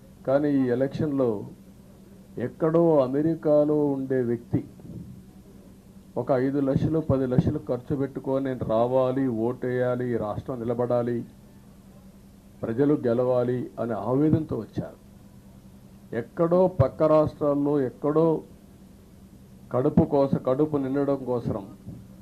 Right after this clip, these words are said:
కూలి పనులకైనటువంటి వ్యక్తులు, పాచి పనులు చేసుకునే వ్యక్తులు సొంత డబ్బులు పెట్టుకొని నేరుగా ఇక్కడ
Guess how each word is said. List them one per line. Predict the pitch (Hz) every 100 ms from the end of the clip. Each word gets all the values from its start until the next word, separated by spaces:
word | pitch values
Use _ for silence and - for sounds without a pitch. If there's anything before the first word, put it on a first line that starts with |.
| - - -
కూలి | 135 160 175 160
పనులకైనటువంటి | 156 151 147 143 135 135 131 131 123 123
వ్యక్తులు, | 117 - 117 113 107 -
పాచి | 110 131 -
పనులు | 160 147 143
చేసుకునే | 131 127 127 - 127
వ్యక్తులు | 107 104 - 143 117 - - - - - - - - - - - -
సొంత | 120 143 160 180
డబ్బులు | 160 156 151 151
పెట్టుకొని | 139 135 - 127 123 107 98 - - - - - - - - - - - - - - - - - - - -
నేరుగా | 147 160 156 147 139 123 - - - - - -
ఇక్కడ | - 120 113